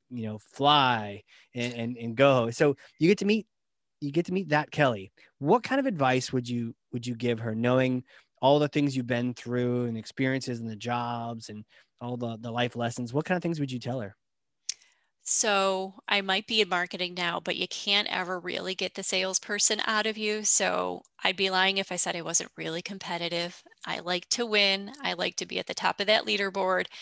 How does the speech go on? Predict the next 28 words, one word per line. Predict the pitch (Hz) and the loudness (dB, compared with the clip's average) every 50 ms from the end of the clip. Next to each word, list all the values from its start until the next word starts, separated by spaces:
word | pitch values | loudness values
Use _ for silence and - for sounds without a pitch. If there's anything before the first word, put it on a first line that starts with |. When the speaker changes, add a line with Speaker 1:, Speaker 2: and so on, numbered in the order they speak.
| - - - - - - - - | -16 -16 -18 -18 -16 -6 0 2
Speaker 2:
Um, | 208 202 190 185 185 185 175 180 - _ _ _ _ _ _ _ - | 4 6 6 4 2 0 -6 -12 -18 _ _ _ _ _ _ _ -2
and | 226 214 | 2 4
I've | 214 214 185 208 | 4 4 2 2
always | - - 208 208 214 214 214 214 - - - - _ _ _ | 2 2 4 4 4 4 4 4 4 2 2 -2 _ _ _
kind | - - 220 202 202 196 | -4 0 0 2 2 0
of | 190 | 0
been | - 196 190 | 0 -2 -2
a | 190 | -2
perfectionist, | - - - 185 - 190 180 - - - - 233 247 262 - - | -4 -6 -10 -4 0 0 0 2 2 2 2 2 2 2 0 0
for | - 196 175 | 0 -2 0
better | 196 180 180 190 | 0 2 2 0
or | 185 | -2
for | - - 190 | -4 -6 -6
worse. | 180 190 185 185 185 - | -4 -2 0 2 2 0
And | 185 175 175 | 2 0 0
I | 175 175 | -2 -2
think | - - - - 196 196 196 196 - - - - - - - _ _ _ _ _ _ _ _ _ _ _ _ | -4 -2 0 2 2 2 0 -4 -10 -16 -16 -20 -20 -20 -20 _ _ _ _ _ _ _ _ _ _ _ _
when | 262 202 196 202 196 | -6 0 0 2 2
you're | 190 190 | 4 4
starting | 185 - - 175 190 202 208 196 | 4 4 4 4 2 2 2 2
out | 190 185 185 - | 2 0 0 -2
in | - | -4
your | 185 190 185 | -6 -8 -8
career, | - - - 196 190 185 185 | -8 -10 -8 -6 -4 -4 -4
you | 180 180 175 | -4 -4 -2
see | - - - - - 226 233 | 0 0 0 0 0 -2 -4
these | 226 226 208 196 - | -4 -4 -4 -4 -4
people | - - - - 185 - - - - - - 170 _ | -4 -6 -8 -8 -10 -8 -4 -4 -2 -2 -4 -6 _